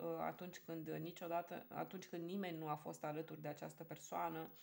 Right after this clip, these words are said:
uh, înseamnă enorm de mult pentru persoana voastră și niciodată nu o să uite acel, acel comportament al dumneavoastră vis-a-vis de el sau de ea. Da? Din acest punct de vedere, această persoană se va orienta din ce în ce mai mult spre relația cu tine și îți va spune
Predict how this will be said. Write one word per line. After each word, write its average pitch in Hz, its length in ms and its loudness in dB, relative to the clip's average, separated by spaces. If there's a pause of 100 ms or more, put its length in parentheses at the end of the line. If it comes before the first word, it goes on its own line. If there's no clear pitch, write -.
(760)
uh, 165 420 4
înseamnă 190 500 4
enorm 180 500 2
de 160 100 2
mult 156 280 2
pentru 156 260 -2
persoana 156 480 -2
voastră 151 440 0
și - 180 -6
niciodată 170 600 0
nu 160 100 0
o - 20 0
să 160 160 -6
uite 160 500 2
acel, 156 760 0
acel 170 300 2
comportament 156 680 0
al 156 120 2
dumneavoastră 151 600 2
vis-a-vis 147 480 0
de 147 220 2
el 151 180 4
sau 139 340 0
de 139 60 0
ea. 139 380 2 (580)
Da? 165 440 8
Din 208 200 4
acest 220 320 4
punct 208 180 2
de 180 80 4
vedere, 180 380 4
această 180 360 2
persoană 170 520 0
se 175 180 -2
va 170 140 6
orienta 160 540 8
din 165 180 0
ce 170 140 -4
în 170 80 0
ce 165 120 -2
mai 160 160 0
mult 160 220 0
spre 160 260 -2
relația 156 500 2
cu 151 100 -6
tine 175 360 0
și - 440 -2
îți 175 240 -2
va 170 160 10
spune 180 680 2